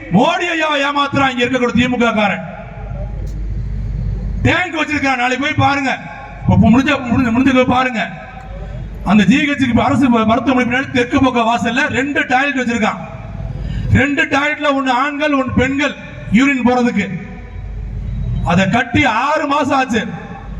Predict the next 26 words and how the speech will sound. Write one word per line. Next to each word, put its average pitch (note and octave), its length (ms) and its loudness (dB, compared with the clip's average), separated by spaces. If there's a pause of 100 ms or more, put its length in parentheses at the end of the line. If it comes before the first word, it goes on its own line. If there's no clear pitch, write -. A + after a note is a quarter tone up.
(160)
இன்னைக்கு G#3 360 6
வரை A#3+ 220 4
தண்ணியும் A#3 480 2
இல்ல, G#3 200 4
ஒண்ணும் G#3+ 300 4
இல்ல. G#3+ 160 6
போய் A3 240 4
பிளாஸ்டிக் A#3 340 2
கதவை G#3 240 4
பாருங்க, G3+ 380 4
உடைஞ்சு A3+ 200 2
கிடக்கும். F#3+ 320 0
இன்னைக்கு F3 220 0 (560)
கேட்டா G#3+ 360 2 (160)
மோடி A3+ 240 4
ஐயா G#3 160 0
நிதிங்கிறான். F#3 640 0 (640)
அவர் G3 240 4
கொடுக்குறாருங்கிறது A3+ 580 4
பணத்தை. G3+ 360 4
மோடி A#3 380 4
ஐயா A3+ 200 2
குழாயை A#3 300 0
திறந்து A#3+ 280 4
விடுவாருங்க C#4 420 2
வந்து. C4+ 160 0